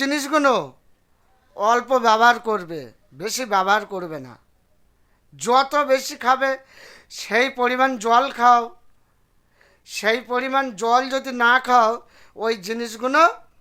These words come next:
যখনই তুমি পায়খানায় যাবে মলটাকে পরিপূর্ণ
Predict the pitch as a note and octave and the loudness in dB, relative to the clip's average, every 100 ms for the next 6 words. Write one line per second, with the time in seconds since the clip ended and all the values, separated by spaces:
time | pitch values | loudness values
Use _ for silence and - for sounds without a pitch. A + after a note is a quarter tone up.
0 | _ _ _ _ _ _ _ _ C3+ F#3+ | _ _ _ _ _ _ _ _ -8 -4
1 | A3+ B3 C4 B3+ B3 A#3+ A#3 G#3 G#3+ G#3+ | -4 -4 -4 -6 -6 -8 -6 -4 -4 -4
2 | A3+ A#3 G3+ G#3 G#3 A3 G3+ - _ _ | -6 -6 0 2 2 -2 -4 -10 _ _
3 | - E3+ G3 A3 G#3+ A3+ A3+ A3 G#3+ - | -16 -4 0 0 0 -4 -4 -6 -8 -14
4 | _ _ _ A#3+ C#4 C#4+ B3+ C#4+ D#4 | _ _ _ 4 4 2 -2 -4 2